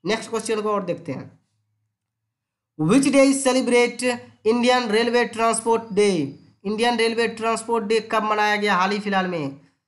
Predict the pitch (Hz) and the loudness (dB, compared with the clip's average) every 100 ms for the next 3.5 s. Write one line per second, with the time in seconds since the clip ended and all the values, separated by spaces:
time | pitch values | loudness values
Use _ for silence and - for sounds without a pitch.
0 | _ _ 196 202 202 190 - 214 - 269 | _ _ -2 0 0 -2 -6 -6 0 2
1 | 269 254 233 - 190 208 202 165 127 - | 2 0 -4 -2 -2 0 0 0 -4 -10
2 | - _ _ _ _ - 240 240 240 233 | -20 _ _ _ _ -6 0 2 2 2
3 | 233 233 240 240 262 | 0 2 2 2 0